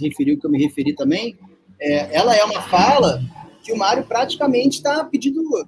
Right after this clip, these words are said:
é uma desculpa, né, mas que ele tá se colocando como, ele tá admitindo, né, o caráter burguês, né, o caráter pouco social, é, da semana de vinte e dois. O Oswald foi um que,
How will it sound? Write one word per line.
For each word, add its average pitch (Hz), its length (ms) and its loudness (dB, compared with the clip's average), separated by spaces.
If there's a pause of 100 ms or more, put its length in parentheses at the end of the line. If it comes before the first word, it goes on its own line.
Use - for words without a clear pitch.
(140)
é 202 80 -6
uma 202 100 -4
desculpa, 202 320 -8 (240)
né, 165 100 -6
mas 160 140 -8
que - 80 -6
ele 185 100 -4
tá 233 120 0
se - 100 -6
colocando 247 520 2
como, 294 400 2 (280)
ele 202 140 0
tá 254 140 4
admitindo, 285 800 4
né, 220 80 -6
o 214 80 -6
caráter 214 420 -4
burguês, 190 800 0
né, 175 80 -6
o 170 60 -6
caráter 190 500 -4
pouco 240 260 4
social, 196 800 -2 (300)
é, 160 260 -2
da 170 140 0
semana 185 320 0
de 175 120 -4
vinte 180 200 -4
e 185 40 -6
dois. 139 440 -2 (180)
O 165 140 2
Oswald 196 480 0
foi 208 200 2
um 196 160 -4
que, 175 320 -4